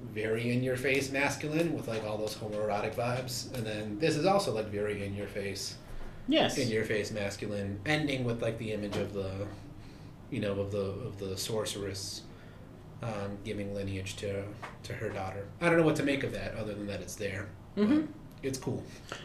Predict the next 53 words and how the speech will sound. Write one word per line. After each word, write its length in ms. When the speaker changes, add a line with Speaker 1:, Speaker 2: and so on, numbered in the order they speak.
Speaker 2:
Yeah, 420
and, 320
you 60
know, 240
I, 460
I 120
think 400
overall 760
I 360
really 280
enjoyed 340
it. 200
I 120
think 400
it's, 560
it's 160
like 160
I 80
said, 320
out 180
of 80
the 80
three 420
movies, 520
I, 360
I 120
do 120
have 180
a 40
bit 140
of 80
a 40
hard 280
time 500
flip-flopping 760
back 180
and 140
forth 380
between 320
which 200
one 180
I 40
like 240
the 80
best, 380
whether 160
I 40
like 240
The 80
Witch 300
or 100
this 220
one. 380